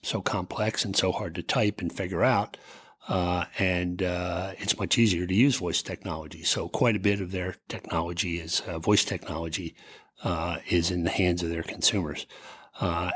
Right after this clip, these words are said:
and eighty percent of Facebook use, uh, is through mobile. So there's a natural connection between voice and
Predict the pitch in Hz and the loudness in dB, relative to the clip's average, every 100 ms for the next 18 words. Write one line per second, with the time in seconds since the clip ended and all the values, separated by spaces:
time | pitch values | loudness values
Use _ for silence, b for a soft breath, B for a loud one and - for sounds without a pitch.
0 | - 101 92 90 90 - 120 117 113 - | 0 2 2 0 0 2 4 2 0 4
1 | 117 98 - 127 - 110 - 82 98 107 | 4 4 2 2 0 -4 -2 0 2 2
2 | - - _ - 101 92 82 85 87 - | 0 -4 _ -12 -6 -4 -4 -4 -6 -2
3 | 95 85 87 - - - 101 87 85 85 | 0 2 0 0 -2 -4 -2 0 -2 -6
4 | - _ - 123 78 87 - _ _ b | -16 _ 2 4 2 -2 -8 _ _ b
5 | b - 104 101 92 98 98 - 92 - | b 0 4 4 6 4 4 2 0 2
6 | 92 87 - 87 - 92 87 85 85 95 | 2 2 -2 -4 -4 -4 -4 0 2 4
7 | - 82 85 | 2 0 -8